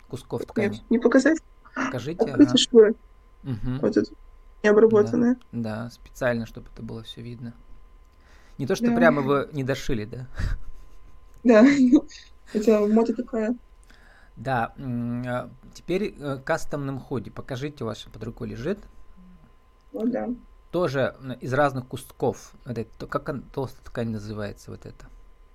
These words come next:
Speaker 1: С
Speaker 2: Начёс.
Speaker 1: начёсом-то. Ага.
Speaker 2: Да.
Speaker 1: Разных цветов. И там на них есть, э, значит, что? Есть рисунки, э,
Speaker 2: Есть рисунки, отпечатки руки, надписи и брызги.
Speaker 1: Надписи и брызги, краски какие-то.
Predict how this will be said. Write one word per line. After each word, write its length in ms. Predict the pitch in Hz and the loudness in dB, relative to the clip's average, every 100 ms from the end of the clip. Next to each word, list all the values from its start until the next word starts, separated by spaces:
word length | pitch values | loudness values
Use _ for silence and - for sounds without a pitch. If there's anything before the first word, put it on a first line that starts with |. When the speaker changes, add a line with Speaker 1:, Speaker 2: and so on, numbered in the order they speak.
| - - - - | -20 -20 -20 -18
Speaker 1:
С 20 | - - | -14 -4
Speaker 2:
Начёс. 400 | 226 220 208 - | -2 0 0 -2
Speaker 1:
начёсом-то. 60 | - - - - - - - - - - | -12 -20 -20 -20 -20 -20 -20 -20 -20 -16
Ага. 380 | 104 104 120 120 - - - | -14 -12 -12 -14 -18 -20 2
Speaker 2:
Да. 120 | 247 | 4
Speaker 1:
Разных 220 | 233 262 | 6 2
цветов. 540 | - 135 131 110 - - - - | -4 -8 -6 -8 -10 -16 -20 -20
И 60 | 123 | -2
там 160 | 156 160 | 2 2
на 80 | 151 | 0
них 220 | 156 - | -6 -8
есть, 320 | 135 123 - 120 | -6 -6 -6 -4
э, 140 | 117 - | -4 -6
значит, 240 | 120 117 | -12 -10
что? 400 | - - 139 - - - - - - - - | -10 -4 -2 -2 -6 -20 -20 -20 -20 -20 -12
Есть 260 | 135 160 - | -6 -4 -4
рисунки, 880 | 127 - 143 107 107 - 156 175 208 - - - - - - - - - | -6 -6 -6 -4 -6 -10 -10 -8 -8 -14 -20 -20 -20 -20 -20 -20 -20 -12
э, 420 | - 110 110 110 | -6 -4 -2 -2
Speaker 2:
Есть 320 | 220 214 220 247 | 4 4 4 4
рисунки, 580 | 226 - - _ - | 2 2 -20 _ 0
отпечатки 500 | 247 247 233 220 - | 0 4 4 4 6
руки, 420 | 214 208 - 247 233 | 4 4 6 8 8
надписи 520 | 202 208 233 - 208 | 8 4 0 2 2
и 60 | |
брызги. 460 | 196 190 190 185 190 - - - - - | 6 8 8 4 0 -4 -18 -20 -20 -12
Speaker 1:
Надписи 440 | 131 120 123 - 123 | -10 -8 -10 -10 -10
и 40 | |
брызги, 580 | 120 120 147 165 165 151 | -8 -6 -6 -8 -8 -8
краски 500 | - 139 139 - - | -4 -6 -6 -10 -14
какие-то. 720 | 123 - - 123 113 - | -14 -14 -8 -8 -8 -12